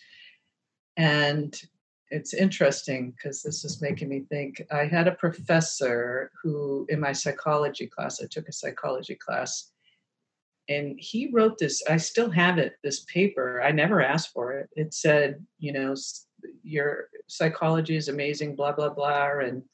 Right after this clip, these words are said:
uh, if anybody wants to talk to me about, you know, you getting in the field, um, just have him call me." And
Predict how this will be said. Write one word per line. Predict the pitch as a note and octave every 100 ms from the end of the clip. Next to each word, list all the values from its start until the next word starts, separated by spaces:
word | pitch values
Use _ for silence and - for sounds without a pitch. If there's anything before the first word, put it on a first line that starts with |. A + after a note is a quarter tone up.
| - - _ _ -
uh, | C#3 -
if | F3
anybody | D#3+ D#3 D3+ D3 C#3 C#3 - _ _ _
wants | D3 D#3 -
to | -
talk | D#3 D3+ D3
to | -
me | D#3 C#3
about, | C3+ C#3 C#3+ C#3+ _ _ -
you | D3
know, | C#3 C3+
you | C3+ D3+
getting | D3 D#3 D3
in | C#3+
the | C#3+ C#3
field, | D3+ D3 C#3+ _ _ -
um, | C#3 C3+ B2+ - -
just | C#3+ C#3 - -
have | C#3
him | C3 B2
call | - C3
me." | B2 - -
And | - F#3+